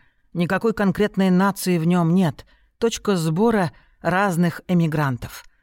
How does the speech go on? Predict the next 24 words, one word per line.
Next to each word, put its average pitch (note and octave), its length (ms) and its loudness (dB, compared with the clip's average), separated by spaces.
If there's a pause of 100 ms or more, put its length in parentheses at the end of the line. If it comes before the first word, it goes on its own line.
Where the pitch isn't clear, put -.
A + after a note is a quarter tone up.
(180)
Они-то C4 320 0
и A#3+ 60 0
строили B3+ 420 0
всё E3+ 200 -2
вокруг, D#3+ 520 -4 (200)
переплетая E3 680 0
свои D3+ 340 0
культурные D3+ 560 -2
традиции. C#3 720 -4 (460)
Каждое F3+ 460 0
здание D3 720 0
напоминало D#3 600 0
причудливое C#3+ 840 -2
сооружение, C3+ 1080 0 (160)
в - 100 -18
котором F#3+ 360 2
купол F#3 400 -2
мог F3+ 320 2
нанизываться D#3+ 800 0
на D3+ 120 2
пирамидальную D#3 800 2
постройку, D3 800 -4 (260)
обрамлённую D#3 800 2
статуями D3 800 -2